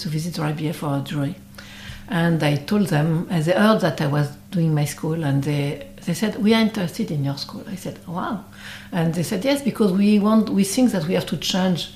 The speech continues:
our vision, we have to help the stu-, the schools in, in Great Britain to change, et cetera.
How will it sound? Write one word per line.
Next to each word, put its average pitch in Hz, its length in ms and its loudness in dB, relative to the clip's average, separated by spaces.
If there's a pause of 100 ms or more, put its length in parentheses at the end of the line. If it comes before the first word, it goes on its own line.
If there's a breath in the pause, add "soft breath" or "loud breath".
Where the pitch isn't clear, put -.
(280 loud breath)
our 151 180 4
vision, 175 500 4
we 156 80 0
have 151 140 0
to 175 80 -4
help 165 260 0
the 160 140 -2
stu-, - 240 -4
the 160 120 -4
schools - 320 -4
in, 175 120 0
in 175 180 0
Great 170 260 -2
Britain 175 340 -2
to 180 80 -4
change, 180 380 -4
et - 100 -8
cetera. 202 280 -6